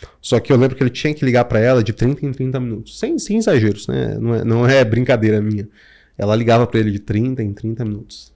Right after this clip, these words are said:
Trinta, trinta minutos. E beleza. Aí houve um, e eu tentava conversar com ele, só que ele,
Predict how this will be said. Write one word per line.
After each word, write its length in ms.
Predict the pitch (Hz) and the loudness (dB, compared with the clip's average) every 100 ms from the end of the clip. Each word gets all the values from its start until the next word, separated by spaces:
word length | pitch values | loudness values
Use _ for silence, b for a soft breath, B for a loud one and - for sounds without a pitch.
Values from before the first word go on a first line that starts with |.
| - | -8
Trinta, 300 | 110 120 120 | -6 -6 -8
trinta 300 | 101 107 107 | -8 -6 -6
minutos. 380 | 101 - - - | -8 -12 -20 -18
E 40 | - | -10
beleza. 360 | - 113 110 - _ _ _ _ _ _ _ | -2 -2 -2 -10 _ _ _ _ _ _ _
Aí 100 | 185 | -2
houve 180 | 208 202 | 0 2
um, 260 | 220 190 | -2 -2
e 140 | 147 156 | 0 2
eu 120 | 180 | 0
tentava 560 | - - 156 - 151 143 | -2 -4 -2 0 0 2
conversar 360 | 123 120 120 | 0 0 -2
com 160 | - 131 | 0 0
ele, 120 | 156 | 0
só 120 | - | -2
que 140 | 120 139 | -4 0
ele, 440 | 143 135 107 98 | 2 4 2 0